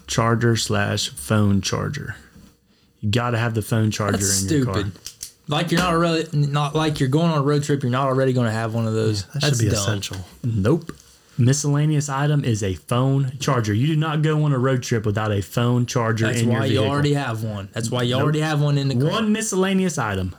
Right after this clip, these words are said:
Speaker 1: Phone charger. I'm going with that.
Speaker 2: Man, you whiffed on that one.
Speaker 1: No, everybody does it. And I think I'm going with my number two pick. I'm gonna go with a candy.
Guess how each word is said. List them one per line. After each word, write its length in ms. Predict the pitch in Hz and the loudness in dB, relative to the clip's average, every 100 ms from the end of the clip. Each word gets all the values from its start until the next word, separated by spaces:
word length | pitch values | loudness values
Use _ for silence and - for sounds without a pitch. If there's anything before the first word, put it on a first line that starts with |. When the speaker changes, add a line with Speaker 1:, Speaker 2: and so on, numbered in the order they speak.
| _ | _
Speaker 1:
Phone 420 | - 143 151 160 | -6 0 2 0
charger. 560 | 151 175 180 190 202 185 - | 0 0 0 2 0 -2 -6
I'm 180 | 107 107 | -2 0
going 180 | 110 98 | 0 0
with 140 | 98 | 0
that. 340 | 156 180 175 | 0 0 0
Speaker 2:
Man, 220 | 120 117 110 | -2 -2 -2
you 140 | 120 | -2
whiffed 320 | 120 120 - | 0 -2 -2
on 140 | 113 107 | -4 -2
that 200 | 107 98 | -4 -4
one. 160 | 98 - - - | -8 -10 -18 -8
Speaker 1:
No, 720 | 104 92 92 92 98 117 131 127 | -4 -2 0 0 2 2 2 0
everybody 460 | 123 117 110 117 117 | 0 2 2 0 0
does 260 | 104 92 92 | 0 -4 -6
it. 140 | - - _ - - - | -10 -16 _ -20 -6 0
And 680 | 139 131 120 113 107 101 - - - - - - - - | 2 4 4 4 4 0 -4 -16 -20 -20 -20 -20 -18 -4
I 40 | 143 | -2
think 380 | 147 139 135 - - - - | 0 0 -2 -8 -20 -12 0
I'm 140 | 117 | 2
going 240 | 113 113 | 4 2
with 120 | 117 104 | 0 2
my 120 | 104 | 2
number 320 | 117 123 98 95 | 4 2 0 -2
two 560 | - - - 190 180 160 | -8 -6 -2 2 2 2
pick. 360 | 139 120 123 | 2 2 0
I'm 120 | - 120 | 2 2
gonna 180 | 123 | 4
go 180 | 110 110 | 2 2
with 140 | 107 98 | 2 0
a 60 | |
candy. 600 | 92 - 143 113 92 87 | -4 0 2 2 -2 -8